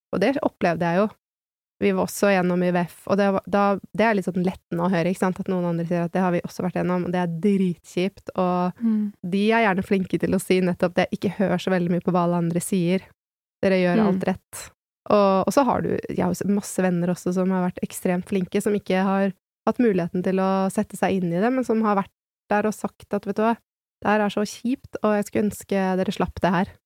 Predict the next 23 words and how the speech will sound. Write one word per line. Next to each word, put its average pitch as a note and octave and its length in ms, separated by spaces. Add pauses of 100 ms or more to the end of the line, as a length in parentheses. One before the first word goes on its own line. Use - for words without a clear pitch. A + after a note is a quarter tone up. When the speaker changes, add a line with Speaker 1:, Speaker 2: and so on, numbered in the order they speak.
(360)
Speaker 2:
Mm. A3 120
Speaker 1:
Skulle G#3 160
ønske - 140
det G3 60
var F#3 100
noe F3+ 100
jeg E3+ 40
kunne G3 200
gjøre. F#3 380 (300)
Si A3 160
ifra G#3 140
Speaker 2:
Mm. F3+ 60
Speaker 1:
hvis F3+ 80
du F#3+ 80
vil - 160
snakke - 140
om F3 80
det. F#3 200
Si G#3 120
ifra F3+ 180
hvis F3 180
du F#3+ 60
vil F#3+ 300